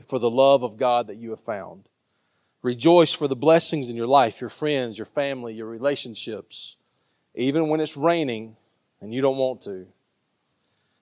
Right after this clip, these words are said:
It doesn't have to be loud or boisterous, but have joy. It's harder to be upset with someone if you're joyous. And then he gives us a call to be gentle. "Let your gentleness be known to everyone." And this is tough for me.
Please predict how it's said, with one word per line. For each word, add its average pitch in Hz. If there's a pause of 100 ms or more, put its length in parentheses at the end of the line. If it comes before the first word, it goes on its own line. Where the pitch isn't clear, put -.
It 110
doesn't 147
have 170
to 180
be 151
loud 143
or 127
boisterous, 160
but 143
have 156
joy. 139 (840)
It's -
harder 131
to 139
be 147
upset 139
with 117
someone 110
if 104
you're 98
joyous. 101 (1300)
And 147
then 185
he 190
gives 185
us 170
a 165
call 180
to 170
be 160
gentle. 160
"Let 151
your 160
gentleness 175
be 151
known 151 (180)
to 147
everyone." 117 (800)
And 95
this 170
is 104
tough 107
for 98
me. 95